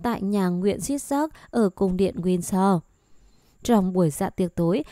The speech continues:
William đã dành cho Meghan những lời nói tốt đẹp. "Em là điều tuyệt vời nhất đến với cuộc đời của Harry. Chúng tôi rất vui mừng cho Harry và Meghan. Thật tuyệt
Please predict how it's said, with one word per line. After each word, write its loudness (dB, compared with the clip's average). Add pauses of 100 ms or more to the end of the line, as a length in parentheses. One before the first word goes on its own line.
(120)
William 0
đã -2
dành -2
cho -2
Meghan 2 (240)
những 0
lời 2
nói 0
tốt -2
đẹp. 2 (340)
"Em -2
là 2
điều 2
tuyệt 0
vời 0
nhất -4
đến -2
với -2
cuộc -2
đời 2
của -2
Harry. 2 (460)
Chúng 2
tôi 4
rất -2
vui 4
mừng 2
cho 0
Harry 0
và -2
Meghan. 0 (280)
Thật -2
tuyệt 2